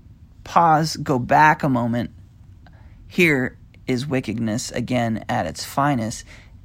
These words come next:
Um, Lot was trying to send out his two daughters who were virgins,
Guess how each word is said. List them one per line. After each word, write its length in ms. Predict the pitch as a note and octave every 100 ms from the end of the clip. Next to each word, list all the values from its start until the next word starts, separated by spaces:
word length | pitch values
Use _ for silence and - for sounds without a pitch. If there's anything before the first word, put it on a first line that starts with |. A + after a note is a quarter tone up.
| - A2
Um, 280 | A#2 A2
Lot 360 | E2+ B2+ D3 -
was 340 | A#2+ C#3+ C3
trying 240 | - C#3+ C3+
to 60 | B2
send 320 | - A#2+ A#2
out 180 | A2+ -
his 400 | - D#3 C#3+ -
two 240 | - C3
daughters 680 | G#2+ B2 D#3 D3 F2+ - - - - - -
who 220 | C#3 C3+
were 220 | B2+ A2+
virgins, 960 | G#2+ D#3+ D3+ D3+ A#2+ D2+ B1+ G#1 -